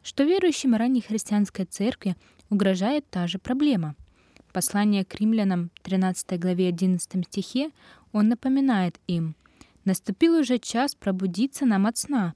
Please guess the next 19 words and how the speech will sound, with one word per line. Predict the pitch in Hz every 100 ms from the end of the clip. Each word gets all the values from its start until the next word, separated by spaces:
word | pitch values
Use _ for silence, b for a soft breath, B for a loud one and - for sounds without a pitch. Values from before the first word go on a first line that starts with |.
| b b b
ибо | 220 190
ныне | 196 190 220 240
ближе | 202 233 302 311
к |
нам | 311 294
спасение, | - 247 - 202 208 233
нежели | 208 185 180 185
когда | 180 185 180
мы | 180 185
уверовали». | 202 254 190 160 156 165 b b b b b _
Дни | 196 240 392 302
идут | 208 254
за | - 170
днями. | 165 165 160 165 b b b
Второе | - 196 202
пришествие | 185 196 - 214 - - 196
Христа | - 196 - 262
все | - 196
ближе. | 175 202 254 196 160